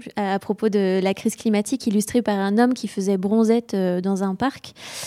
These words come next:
Ce mélange entre la photo et le texte avait suscité aussi de nombreuses réactions et Libération s'en était aussi expliqué dans un article assez long, euh, qui racontait les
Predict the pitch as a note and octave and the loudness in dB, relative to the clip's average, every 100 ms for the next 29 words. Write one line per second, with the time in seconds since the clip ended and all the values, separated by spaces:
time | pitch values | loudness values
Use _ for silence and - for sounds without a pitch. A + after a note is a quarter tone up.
0 | - - - - G#3 F#3+ F#3 F#3 F#3+ A3+ | -12 -12 -12 -8 -6 -6 -4 -2 2 6
1 | C4 C4 A3 G3 G#3+ G3 F#3 G#3+ A#3 A3 | 6 4 2 -2 -2 -2 -2 -2 0 -2
2 | F#3 F#3 C4 C#4 - G3+ F#3 G#3 - G#3+ | -2 -4 -2 -2 -2 -2 -2 -4 -2 -2
3 | B3+ A#3+ G#3+ - C4 A3+ G#3 G#3 G#3+ A3 | 2 2 2 -2 -2 0 2 4 4 6
4 | A#3 A3 A3 G#3 - D#4 B3 G3+ G3+ G#3 | 6 6 4 2 -2 0 2 2 0 0
5 | G3+ - D4 A#3+ G#3+ G#3 C#4+ B3 - A3+ | -2 -4 -4 -2 -2 0 0 0 -4 -6
6 | - - C4 A3+ G#3 G3+ G#3 - C4+ - | -8 -2 0 2 2 0 -2 -6 -12 -14
7 | - - - - - A#3 A#3 C#4+ C#4+ D#4+ | -18 -16 -16 -18 2 2 6 4 4 0
8 | - A3 G#3 A#3 A3 A3+ A3+ C4+ | 0 0 2 2 2 2 2 4